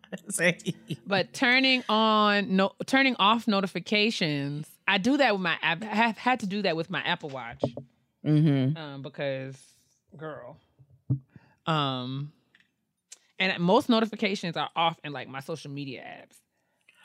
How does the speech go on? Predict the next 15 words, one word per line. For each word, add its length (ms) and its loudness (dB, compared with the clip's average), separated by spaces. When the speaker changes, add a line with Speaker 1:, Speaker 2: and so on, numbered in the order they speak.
Speaker 1:
Oh 160 4
no, 440 6
I 200 4
though 240 4
I, 460 2
I 140 2
specifically 720 -2
do 260 4
not 220 4
have 240 0
those 220 0
Speaker 2:
Yeah, 80 0
Speaker 1:
on 60 0
Speaker 2:
I 40 0
don't 100 0